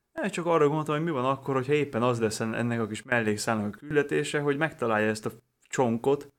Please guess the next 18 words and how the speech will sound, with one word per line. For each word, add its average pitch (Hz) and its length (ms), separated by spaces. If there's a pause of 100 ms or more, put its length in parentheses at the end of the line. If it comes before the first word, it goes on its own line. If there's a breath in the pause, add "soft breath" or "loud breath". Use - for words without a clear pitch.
(500)
és - 180
a-, 160 240
és 147 160
akkor 156 480
azt - 240 (880)
valahogy 120 540
az 117 200
lesz 107 240
a 117 40
vége, 117 280
hogy 113 240
szedje, 110 460
össze 120 200
kell 107 100
szedni 107 280
neked 104 240
a 101 80
darabkáit. 98 680